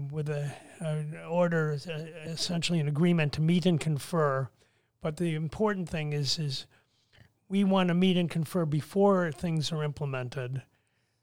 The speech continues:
Uh, that's the, uh, agreement that S E I U, uh, was able to obtain, and that's where we're moving. And, um,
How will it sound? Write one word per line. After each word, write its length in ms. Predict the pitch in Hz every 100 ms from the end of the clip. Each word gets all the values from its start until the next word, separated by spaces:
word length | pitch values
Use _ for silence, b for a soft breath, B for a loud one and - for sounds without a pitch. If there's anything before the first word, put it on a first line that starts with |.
| _ -
Uh, 120 | 151 160
that's 420 | 165 170 - -
the, 320 | 180 165 160
uh, 240 | 156 151 151
agreement 420 | 156 165 160 156
that 100 | 156
S 240 | 151 -
E 80 | 156
I 60 | 147
U, 420 | 160 170 160 156
uh, 140 | 151
was 240 | 156 156 160
able 200 | 151 151
to 160 | 165
obtain, 360 | 147 - 160 151
and 100 | 147
that's 280 | 151 147 -
where 160 | 147
we're 320 | 147 147 165 156
moving. 420 | 147 139 143 143
And, 240 | 131 135
um, 300 | 147 131 131